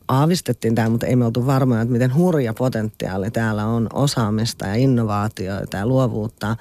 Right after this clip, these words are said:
jo-, joka ei sitten kuitenkaan pääse toteutumaan, koska rahoitusta ei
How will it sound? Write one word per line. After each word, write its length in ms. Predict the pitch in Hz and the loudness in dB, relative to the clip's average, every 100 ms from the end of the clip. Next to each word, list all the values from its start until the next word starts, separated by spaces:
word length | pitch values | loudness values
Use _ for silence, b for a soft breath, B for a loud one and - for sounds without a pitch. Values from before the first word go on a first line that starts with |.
| B B B | B B B
jo-, 200 | 123 117 - | -2 -2 -2
joka 220 | 117 110 110 | -6 0 0
ei 80 | |
sitten 220 | 117 - - | 0 -4 -2
kuitenkaan 600 | 117 117 110 104 120 113 _ _ - - | 0 0 0 -2 -4 -6 _ _ -14 -8
pääse 260 | - 123 110 - | -2 0 0 -2
toteutumaan, 640 | 120 120 107 101 98 101 | -2 0 -2 -2 -4 -4
koska 220 | 90 - | -4 -6
rahoitusta 580 | 104 123 123 107 - 95 - | 0 0 0 -2 -4 -6 -4
ei 260 | 92 101 | -4 -2